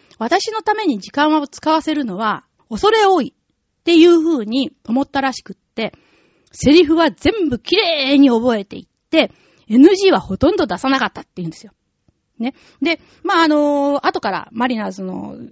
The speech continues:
なんか、オフィシャル雑誌で、マリナーズっていう、まあ、そのままだけど、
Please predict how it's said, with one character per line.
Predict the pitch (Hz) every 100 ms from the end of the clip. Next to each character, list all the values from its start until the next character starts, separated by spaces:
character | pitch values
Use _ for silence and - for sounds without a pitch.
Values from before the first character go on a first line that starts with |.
| - -
な | 240 208
ん |
か、 | 190 -
オ | 208
フ |
ィ | 311
シ | 320
ャ |
ル | 285
雑 | 254
誌 | 262 - 170 - _ -
で、 | 214 190
マ | 190 247
リ | 294
ナ | 185
ー |
ズ | 185
っ |
て | 190 185
い |
う、 | 196
ま | 202 196 175 - _
あ、 | -
そ | -
の | 208
ま | 220
ま | 208
だ | -
け |
ど、 | -